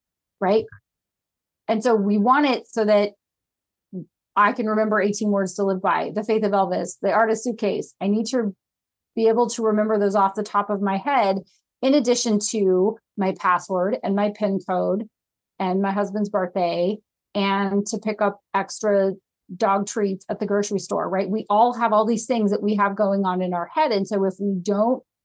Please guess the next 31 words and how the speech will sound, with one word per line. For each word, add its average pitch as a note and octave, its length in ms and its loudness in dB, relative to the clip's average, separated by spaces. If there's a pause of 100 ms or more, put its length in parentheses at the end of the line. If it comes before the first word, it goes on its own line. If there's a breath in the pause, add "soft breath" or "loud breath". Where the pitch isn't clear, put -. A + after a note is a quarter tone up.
(120)
take A#3 220 -2
some A#3+ 180 -2
time G3 460 -2
to G3+ 140 -8
really G3+ 420 -2
connect A3+ 680 -2
our F#3 140 -2
message, G3+ 680 -2 (420)
our G3 160 -2
title, G3+ 760 -2 (1160)
our G3 100 -4
process, A3+ 960 0 (480)
um, F#3 400 0
with G#3 360 0
our F#3+ 160 2
readers, G3+ 760 -2 (240)
then G3+ 360 0
we G3 300 -2
will A#3+ 180 0
miss A3+ 380 2
our G#3+ 180 2
moments G#3 520 2
and G#3 160 -2
we G3+ 100 0
won't G#3 220 2
even G3 200 0
know F3+ 120 -2
we F3 140 -4
missed F3 240 -8
them, F3+ 180 -6
Kent. F3 300 -8